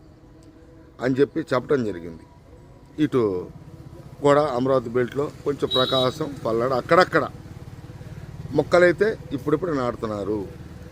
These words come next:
అని తెలిసింది. రెండోది, వైరస్ ఉందా? తుఫానుకి ముందు కొద్ది గొప్ప వైరస్ అనేది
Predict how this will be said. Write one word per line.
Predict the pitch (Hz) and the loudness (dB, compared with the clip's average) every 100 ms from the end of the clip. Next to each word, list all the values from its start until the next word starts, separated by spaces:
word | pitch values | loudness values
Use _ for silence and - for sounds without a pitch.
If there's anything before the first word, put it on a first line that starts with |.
| - - | -16 -4
అని | 123 165 190 - - - | 0 0 -4 -12 -14 -12
తెలిసింది. | 87 90 98 127 | -12 -12 -10 -2
రెండోది, | 180 220 202 170 175 | 6 8 8 6 4
వైరస్ | 151 180 196 202 165 | 6 8 8 6 2
ఉందా? | 147 147 147 147 101 - - - - - - - | 0 2 4 4 0 -8 -20 -20 -20 -20 -20 -2
తుఫానుకి | 180 170 226 240 202 226 | 2 8 8 8 2 -2
ముందు | 202 220 220 202 214 - | 0 0 4 4 2 0
కొద్ది | 190 180 | -4 2
గొప్ప | 226 214 - | 4 4 2
వైరస్ | 202 185 190 190 196 | 2 2 2 2 4
అనేది | 180 185 185 233 | 4 4 2 0